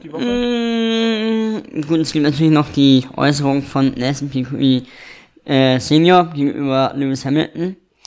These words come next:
Speaker 2: die aber schon im November zwanzig einundzwanzig, äh, getätigt wurde. Äh, auch nicht sonderlich schön, da hat sich die gesamte Formel eins, fast jedes Team,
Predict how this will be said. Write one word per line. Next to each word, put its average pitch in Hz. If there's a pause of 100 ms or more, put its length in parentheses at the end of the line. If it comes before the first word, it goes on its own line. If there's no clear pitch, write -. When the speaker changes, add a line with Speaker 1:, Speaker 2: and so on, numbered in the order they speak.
(520)
Speaker 2:
die 135
aber 143
schon 151
im 135
November 147
zwanzig 139
einundzwanzig, 139
äh, 127
getätigt 131
wurde. 135 (520)
Äh, 135
auch 139
nicht 170
sonderlich 170
schön, 160
da 147
hat 143
sich 139
die 135
gesamte 143
Formel 156
eins, 143
fast -
jedes 160
Team, 151